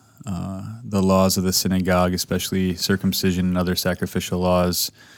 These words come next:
for salvation. They, they were very happy to out the Christians that were among them and make it known to the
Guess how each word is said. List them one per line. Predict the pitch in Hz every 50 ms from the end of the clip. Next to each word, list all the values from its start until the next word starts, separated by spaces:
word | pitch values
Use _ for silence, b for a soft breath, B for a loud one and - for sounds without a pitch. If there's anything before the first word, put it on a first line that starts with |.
| b b b b b
for | - - - 90 87 85
salvation. | - - - 92 87 82 87 90 87 - - - 87 90 87
They, | 87 90 90 87 90 87 85 85 90 - - _ _ _ _
they | 98 95
were | 92
very | 92 95 92
happy | 82 90 90 - - 92
to | 90 90 87 - - 101
out | 101 95 - -
the | 98
Christians | - - 123 123 - - 156 151 160 165 165 - -
that | - 120 -
were | 113 117
among | 113 110 117 120 120 123
them | 123 131 139 139
and | 117 98 92 92 90 87 B B B B B B B B B B B B -
make | 101 98 101 98 -
it | 104 95
known | 98 98 98 98 101 101 98
to | - 101
the | 92 95 95 92 92 90 85 85